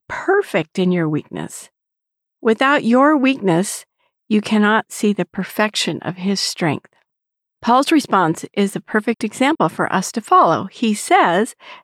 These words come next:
"Therefore, most gladly will I rather boast in my infirmities, that the power of Christ may rest upon me." Paul just lights up.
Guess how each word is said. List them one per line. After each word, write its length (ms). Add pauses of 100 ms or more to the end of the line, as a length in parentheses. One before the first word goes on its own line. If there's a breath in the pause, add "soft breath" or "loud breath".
(100)
"Therefore, 760 (720)
most 420 (100)
gladly 760
will 320
I 220
rather 400
boast 640
in 120
my 140
infirmities, 800 (680 loud breath)
that 180
the 180
power 480
of 100
Christ 600
may 220
rest 360
upon 320
me." 240 (680)
Paul 320
just 300
lights 400
up. 220